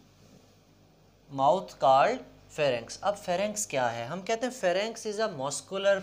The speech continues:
passage, muscular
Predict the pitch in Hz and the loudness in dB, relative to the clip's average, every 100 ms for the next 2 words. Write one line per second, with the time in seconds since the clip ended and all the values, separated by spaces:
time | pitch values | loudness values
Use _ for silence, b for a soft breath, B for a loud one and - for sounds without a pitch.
0 | 170 135 135 165 123 - - - - - | -2 -4 -4 -6 -6 -8 -12 -16 -20 -20
1 | - - - - - - - - - - | -20 -20 -20 -20 -20 -20 -20 -20 -20 -20
2 | - - - - - - 123 120 117 - | -20 -20 -20 -20 -20 -20 -12 -10 -10 -12
3 | 131 127 156 | -10 -4 -2